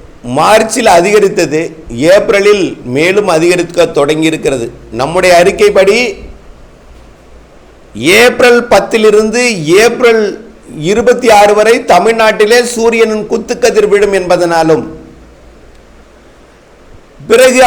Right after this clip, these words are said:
ஆந்திர பிரதேசம், கர்நாடகா என்று வடக்கு நோக்கி பயணிக்கும் என்பதனாலும், தொடர்ந்து இந்த சூரியனின் குத்துக்கதிர் வடக்கே நகர்ந்ததும் தெற்கிலிருந்து அனல் காற்று வரும் என்பதனாலும், தெற்கு தென்கிழக்கில் இருந்து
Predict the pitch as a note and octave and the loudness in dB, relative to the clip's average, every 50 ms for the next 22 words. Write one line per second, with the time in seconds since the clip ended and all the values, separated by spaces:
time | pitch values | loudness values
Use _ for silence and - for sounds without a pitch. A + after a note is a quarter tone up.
0 | A3 G3+ A3+ B3 A#3+ A#3+ C4 - A#3 A#3 A3+ A#3+ B3 A#3 B3 B3 B3 A#3 B3 G#3 | 4 2 2 0 0 0 0 0 0 0 0 0 0 0 0 -2 -2 0 0 0
1 | G3 G#3 A3 A3+ A3+ G#3+ A3+ A3+ A3+ A3+ G#3+ G#3 G#3 G#3 G#3 G#3+ G#3 G3 E3 F3 | 2 2 0 0 2 2 4 4 4 4 4 2 2 2 2 2 2 2 2 2
2 | F3 F3+ - - A#3+ A3 A#3 A#3 A3 F#3+ A#3+ A#3 - G3+ G3 G#3 G#3+ G#3+ G#3+ G#3+ | 2 2 2 0 0 0 0 0 0 -2 -4 -2 0 0 0 2 0 0 -2 -2
3 | G3+ G3 F#3+ F3+ F3 F3 D#3+ E3 D#3+ E3 E3 E3 E3 E3 C#3+ A2+ - - - - | -2 -2 -2 -2 -2 -2 -2 -2 0 0 0 2 2 0 0 -2 -6 -14 -18 -20
4 | - - - - - - - - - - _ _ _ - _ _ _ _ _ _ | -20 -20 -20 -18 -16 -16 -16 -16 -20 -20 _ _ _ -20 _ _ _ _ _ _
5 | _ _ _ _ _ _ _ _ _ _ - G#3 A3+ A3 C4 C4 C4 B3+ C4 C4 | _ _ _ _ _ _ _ _ _ _ 0 0 2 2 2 0 2 2 2 4
6 | C4 C4 C4 B3+ - - - - - - - D#3+ F3 G3+ G#3 G3 G#3 G3+ - A#3 | 4 4 2 0 -2 -8 -16 -20 -20 -12 -6 -4 -4 -2 0 0 0 0 0 0
7 | B3+ B3+ B3+ B3+ A#3+ B3 A#3 G#3+ - A3+ G3 F3+ G#3+ - A#3+ A#3 A#3 A3+ C3+ F#3 | 0 0 2 2 2 0 0 0 0 -2 -2 0 0 0 0 2 2 2 2 2
8 | G3 G3 A#3 A#3 A#3 B3+ B3 A#3 G#3+ G#3+ G3+ A3 A3 A3 A#3 A3+ A#3+ B3 B3 B3 | 0 0 0 -2 0 0 0 2 0 0 -2 -2 0 0 0 0 0 -2 -2 -2
9 | A#3+ - G#3 A3+ A3+ - - A#3+ A#3 A#3 A#3 A#3 A#3 A#3 A#3 G#3+ A#3 A#3+ A#3 G3 | -2 0 0 0 0 -2 -2 0 2 2 2 2 2 0 -2 0 2 4 4 4
10 | D#3+ D#3+ - - - E3+ G3 A#3 B3 A3+ - B3 A3 G#3+ A3 G#3+ G#3 E3 F3 F#3+ | 2 -2 -4 -6 -4 -2 -2 -2 -2 0 0 2 2 2 2 0 -2 0 2 2
11 | G3+ G#3+ G#3 G3+ F#3+ F#3 F3+ F3 F3 F3+ F3 E3+ E3+ D#3+ E3 D#3+ C3+ A2+ - - | 2 2 0 -2 -2 -2 -2 0 0 0 0 0 0 2 0 0 -2 -4 -10 -14
12 | - - - E3+ F#3 F#3+ - - A#3+ A#3 A3+ - - G3 G3+ G#3+ G#3 G#3 G3+ G3 | -18 -8 -4 -4 -2 -2 -4 -6 -6 -6 -4 -4 -4 -2 -2 -4 -4 -2 0 0
13 | G#3+ G#3 - G3 F#3+ F#3 F3 E3+ E3+ E3 | 0 -2 -2 -2 -2 -2 -2 -2 -2 -2